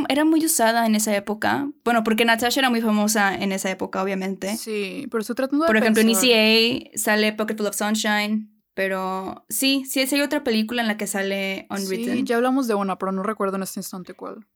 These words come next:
Speaker 1: Que qué rolón, honestamente.
Speaker 2: Rolón. Pero
Speaker 1: Sí.
Speaker 2: mejor rola, la de Fuego, Fuego de Room is on Fire de los Cumbia Kings.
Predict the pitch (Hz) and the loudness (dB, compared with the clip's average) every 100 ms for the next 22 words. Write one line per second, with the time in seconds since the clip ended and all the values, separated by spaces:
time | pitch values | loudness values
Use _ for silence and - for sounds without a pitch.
0 | _ _ _ _ _ _ _ 233 220 240 | _ _ _ _ _ _ _ -2 0 2
1 | 294 214 202 285 208 196 214 196 190 208 | 2 2 0 -2 -2 -2 -4 -2 -2 -2
2 | 349 - _ _ _ _ - 214 220 233 | -4 -10 _ _ _ _ -16 -8 -4 -4
3 | 214 190 185 185 185 _ _ _ _ _ | -4 -6 -8 -10 -14 _ _ _ _ _
4 | _ _ _ - 214 208 196 190 180 180 | _ _ _ -2 2 4 4 4 2 2
5 | 208 214 214 196 185 185 180 175 170 165 | 0 2 2 2 2 2 2 2 2 0
6 | 160 - - 220 202 196 196 214 190 190 | -2 -6 -4 0 2 0 -2 0 0 2
7 | 190 196 190 190 185 - 185 175 180 185 | 2 2 0 -2 -4 -2 0 0 0 0
8 | 180 - 180 175 - - 220 - - | -2 -6 -10 -10 -12 -14 -14 -18 -20